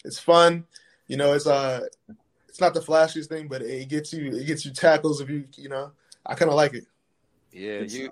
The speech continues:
Speaker 2: you definitely a hit with the fans. No, you're a hit with the coaches. Uh, I, I'm curious, two things I wonder how, how they impacted you,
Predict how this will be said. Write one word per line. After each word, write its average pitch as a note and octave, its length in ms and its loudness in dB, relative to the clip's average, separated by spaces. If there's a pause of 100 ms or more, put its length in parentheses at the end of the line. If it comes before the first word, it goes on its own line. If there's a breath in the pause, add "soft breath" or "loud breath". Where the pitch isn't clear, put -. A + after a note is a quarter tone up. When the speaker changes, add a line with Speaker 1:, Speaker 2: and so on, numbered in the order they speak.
Speaker 2:
you C3 140 -12
definitely F#3+ 600 0
a E3 100 0
hit G#3+ 220 2
with F#3+ 160 -4
the E3 80 -10
fans. F#3 560 0 (380)
No, F3 180 4
you're F#3+ 240 0
a E3 40 0
hit F#3+ 200 4
with F#3 160 -6
the E3+ 80 -6
coaches. E3+ 720 0 (480)
Uh, D3+ 260 6
I, E3 260 2
I'm G3 120 0
curious, F#3 640 -4 (520)
two B3 160 -8
things D#3+ 380 -4
I D3+ 80 2
wonder D3+ 400 -2
how, D3 280 0
how C#3+ 160 -2
they C3 220 -4
impacted A#2 560 -8
you, G2 280 -20